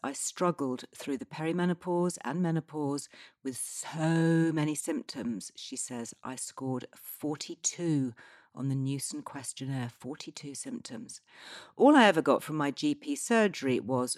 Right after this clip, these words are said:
quote, "You don't fit any box. It could all be your fibromyalgia or chronic fatigue." Hmm. I've had many tests for many things. Over the last eight months, my mental health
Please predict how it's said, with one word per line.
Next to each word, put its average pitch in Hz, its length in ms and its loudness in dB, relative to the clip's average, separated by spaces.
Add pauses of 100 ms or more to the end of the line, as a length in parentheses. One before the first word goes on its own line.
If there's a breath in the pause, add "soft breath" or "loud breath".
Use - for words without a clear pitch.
quote, - 380 0 (280 soft breath)
"You 185 120 -4
don't 170 200 4
fit - 180 -2
any 170 140 -2
box. - 540 2 (240 soft breath)
It - 140 0 (180)
could 180 220 2
all 165 120 4
be 165 140 2
your 160 220 6
fibromyalgia 175 920 0
or 135 120 -4
chronic - 360 -2
fatigue." 156 640 0 (420)
Hmm. 127 340 -2 (560 loud breath)
I've 123 100 -10
had 147 160 -4
many 165 240 0
tests 180 380 -2
for - 100 -10
many 143 280 -2
things. 135 540 -2 (360 soft breath)
Over 143 180 0
the 151 60 0
last 147 440 0
eight 160 220 0
months, 147 420 -2
my 147 160 -4
mental 147 440 -2
health 135 480 -6